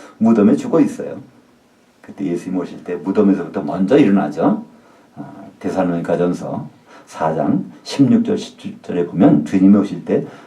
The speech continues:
무덤에서부터 먼저 일어나서 들림을 받게 되고, 살아있는 사람도 바로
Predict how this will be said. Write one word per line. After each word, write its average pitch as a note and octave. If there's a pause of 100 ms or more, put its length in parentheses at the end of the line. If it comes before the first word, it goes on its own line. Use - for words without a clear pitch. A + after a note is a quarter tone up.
(120)
무덤에서부터 G#2
먼저 F2
일어나서 -
들림을 F2+
받게 -
되고, - (540)
살아있는 B2+
사람도 F#2+ (500)
바로 D2+